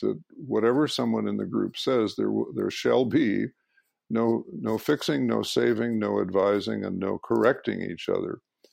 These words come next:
I, I remember very well back in the early nineties when I announced that ground rule for the first time to the first group of teachers, as it happened, that we were working with.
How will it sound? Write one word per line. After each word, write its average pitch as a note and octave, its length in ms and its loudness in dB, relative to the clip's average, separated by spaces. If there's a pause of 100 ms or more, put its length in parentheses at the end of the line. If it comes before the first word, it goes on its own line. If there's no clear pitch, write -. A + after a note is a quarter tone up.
(340)
I, A#2 100 4
I B2 160 4
remember C3+ 500 4
very A2+ 280 6
well A#2 360 6
back G#2+ 340 4
in G2+ 160 -2
the G2+ 140 0
early G#2+ 420 2
nineties G2+ 680 0
when G#2+ 140 -4
I G2+ 200 -2
announced G#2 540 -2
that G2+ 220 0
ground G2 340 -2
rule G2+ 280 0
for G2+ 160 -4
the G2 80 -4
first - 380 0
time G2 360 -2 (260)
to G#2+ 120 -4
the G2+ 120 0
first - 460 -2
group G#2+ 300 -2
of F#2 100 -6 (640)
teachers, F#2+ 500 -4
as F2 180 -4
it G2+ 180 -6
happened, G#2+ 420 -2
that G2+ 200 -2
we G2+ 160 -2
were G2+ 180 -2
working G2+ 440 -4
with. G2+ 200 -10